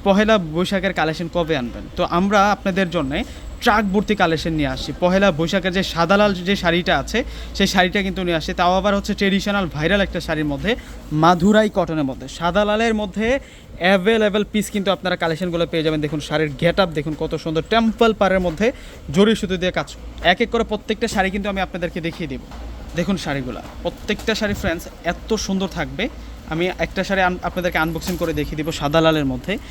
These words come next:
দেখুন, ওয়াও, শাড়িটা অনেক সুন্দর এবং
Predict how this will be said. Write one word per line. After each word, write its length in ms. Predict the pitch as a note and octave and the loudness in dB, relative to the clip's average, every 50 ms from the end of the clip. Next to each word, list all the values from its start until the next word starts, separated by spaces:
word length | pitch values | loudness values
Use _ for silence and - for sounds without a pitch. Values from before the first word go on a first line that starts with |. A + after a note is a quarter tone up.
| - - - - - - | -14 -14 -14 -10 -4 -2
দেখুন, 320 | D#3 C3+ - B2 B2 B2+ B2 C3 | -2 -2 -2 -2 -4 -4 0 2
ওয়াও, 340 | C#3 C#3+ C#3+ C3 A#2 A#2 A#2 | 4 4 4 4 2 0 -4
শাড়িটা 400 | - - C#3+ D3 D3+ C#3+ F#3 - - - | -4 -2 -2 0 2 0 0 -2 -2 -2
অনেক 360 | C#3+ D#3+ F3 F#3 F#3+ F#3+ - | 2 4 4 6 6 4 2
সুন্দর 300 | - - E3+ D3 B2+ A2+ G#2 - - - - - - - - - | 2 -2 -2 -2 -2 -2 -6 -8 -12 -12 -14 -16 -16 -14 -10 -6
এবং 180 | D3+ D#3+ F3 | -4 -4 -4